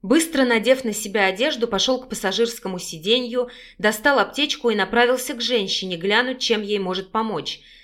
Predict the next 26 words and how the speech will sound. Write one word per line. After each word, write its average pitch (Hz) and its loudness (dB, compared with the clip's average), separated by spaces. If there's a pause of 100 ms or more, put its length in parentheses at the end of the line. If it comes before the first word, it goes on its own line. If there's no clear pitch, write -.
(160)
Конечно, 220 4
он 214 -2
не 196 -4
врач, 254 0
но 196 -4
когда 196 2
был 254 -6
на 277 -4
войне, 208 0
многому 208 -4
научился. 190 -6 (480)
Сев 262 2
на 220 6
корточки 254 2
рядом 202 2
с 196 -6
ней, 277 -2
принялся 214 -2
осматривать 220 -2
рану. 165 -4 (840)
«Она 226 0
выживет?» — 285 -4 (320)
тихо 254 -2
проговорил 202 0
мальчик. 202 -4 (580)
«Возможно. 202 -2